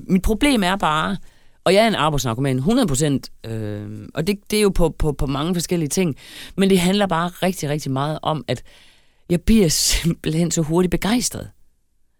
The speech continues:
Du ved, der skal ikke ret meget til at begejstre mig, øh, og det kan jo være mit arbejde, det, det,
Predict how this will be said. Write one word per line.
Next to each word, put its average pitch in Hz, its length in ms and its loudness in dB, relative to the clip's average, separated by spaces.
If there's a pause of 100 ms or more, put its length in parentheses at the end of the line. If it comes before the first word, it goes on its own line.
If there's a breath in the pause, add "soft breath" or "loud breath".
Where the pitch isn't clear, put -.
(360)
Du 190 60 4
ved, 214 80 6
der 202 80 4
skal 247 140 2
ikke 240 120 -4
ret 220 60 -2
meget 202 220 2
til 226 100 0
at 202 80 0
begejstre 170 460 -2
mig, 101 300 -4 (120)
øh, 123 340 -2 (960 loud breath)
og 175 140 2
det 233 100 2
kan 226 100 4
jo 170 40 6
være 135 160 2
mit 131 160 4
arbejde, 156 520 2
det, 190 300 -2
det, 208 160 -2